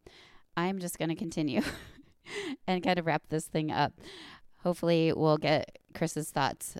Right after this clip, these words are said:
on the next one, um, in terms of that. So as far as the whole approach to both of these diets,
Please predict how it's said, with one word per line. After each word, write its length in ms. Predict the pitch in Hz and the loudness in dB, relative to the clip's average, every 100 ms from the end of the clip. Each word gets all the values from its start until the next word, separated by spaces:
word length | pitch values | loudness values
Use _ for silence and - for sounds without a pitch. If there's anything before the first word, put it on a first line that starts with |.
| - | -4
on 140 | 156 | -2
the 80 | 151 | -2
next 260 | 143 - 143 | -4 -4 -2
one, 300 | 135 156 - - - - _ 170 | -2 -2 -6 -16 -20 -20 _ 4
um, 340 | 165 156 151 | 6 6 2
in 140 | 156 | 0
terms 240 | - 156 156 | -2 -2 -2
of 80 | 151 | 2
that. 320 | 135 104 - | 2 2 0
So 600 | - 170 165 160 156 - _ - _ | 6 8 8 8 6 2 _ -20 _
as 160 | 185 - | -2 4
far 180 | 233 254 | 6 6
as 480 | 226 208 196 - - - - - _ - | 6 4 0 -6 -12 -20 -20 -20 _ -20
the 640 | 160 165 160 151 147 143 - _ | -2 4 6 8 6 4 0 _
whole 580 | - 208 202 190 180 160 | -2 6 8 10 10 8
approach 480 | 165 - 160 156 - | 2 2 2 2 0
to 80 | - | -2
both 240 | 143 143 - | 0 0 -2
of 120 | - | -2
these 360 | 139 139 135 - | 0 0 -2 -6
diets, 580 | 160 123 127 120 - - | -2 0 2 0 -2 -8